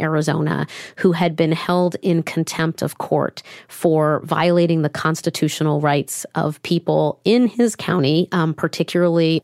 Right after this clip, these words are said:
immigrants in his community, for abusing them and violating their constitutional rights. So to give a pardon in a case like that,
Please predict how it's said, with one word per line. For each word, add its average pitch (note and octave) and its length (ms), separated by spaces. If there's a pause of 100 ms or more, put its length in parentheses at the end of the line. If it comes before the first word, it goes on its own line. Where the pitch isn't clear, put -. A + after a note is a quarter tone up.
(120)
immigrants E3+ 540
in E3 160
his D#3 220 (100)
community, D#3 320
for D3+ 140
abusing D#3 440
them D#3 260 (280)
and D#3+ 100
violating D#3+ 420
their C#3+ 160 (120)
constitutional D#3 600
rights. - 300 (640)
So G#3+ 240
to G3+ 200
give A3+ 360
a E3 280 (240)
pardon F#3 560
in D#3 180
a D3 80
case - 400
like D#3 260
that, - 340